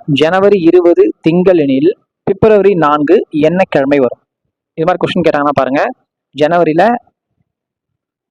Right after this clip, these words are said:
எத்தனை நாட்கள் இருக்கும்? முப்பத்தி ஓர் நாட்கள். இந்த இருபது நாட்களை கழிங்க. கழிச்சிங்கன்னா, பேலன்ஸ் பதினொன்னு கிடைக்கும்.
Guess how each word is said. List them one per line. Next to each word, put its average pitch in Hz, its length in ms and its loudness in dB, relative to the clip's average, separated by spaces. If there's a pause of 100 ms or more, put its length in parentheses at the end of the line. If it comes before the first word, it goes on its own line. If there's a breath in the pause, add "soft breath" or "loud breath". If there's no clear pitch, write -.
(680)
எத்தனை 175 260 -4
நாட்கள் 151 280 -2
இருக்கும்? 143 500 -2 (320)
முப்பத்தி 160 480 -2 (180)
ஓர் 131 420 0
நாட்கள். 127 380 -4 (720)
இந்த 160 160 -2
இருபது 160 260 2
நாட்களை 160 340 -2 (340)
கழிங்க. 131 280 -4 (760)
கழிச்சிங்கன்னா, 143 520 -2 (800)
பேலன்ஸ் 147 360 -2 (100)
பதினொன்னு 135 320 0
கிடைக்கும். - 260 -8